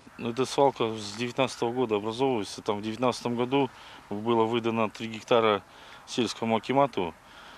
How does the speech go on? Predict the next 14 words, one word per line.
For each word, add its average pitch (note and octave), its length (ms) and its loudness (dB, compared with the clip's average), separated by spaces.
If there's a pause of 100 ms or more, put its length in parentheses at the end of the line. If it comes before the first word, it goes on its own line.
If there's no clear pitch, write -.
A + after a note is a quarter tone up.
(300)
И A2+ 260 -2
дополнительно G#2+ 1160 2
здесь A2 240 -4
их A2+ 200 -4 (220)
планировался A2+ 920 2
сделать G#2+ 380 0
перерабатывающий G#2+ 720 0
комплекс, A2 400 0 (600)
э, F2+ 300 -4 (360)
утилизации. G2 560 -2
Дали, A2 420 0 (560)
э, F#2+ 180 -2
девять A#2 220 -2
гектар A2 420 2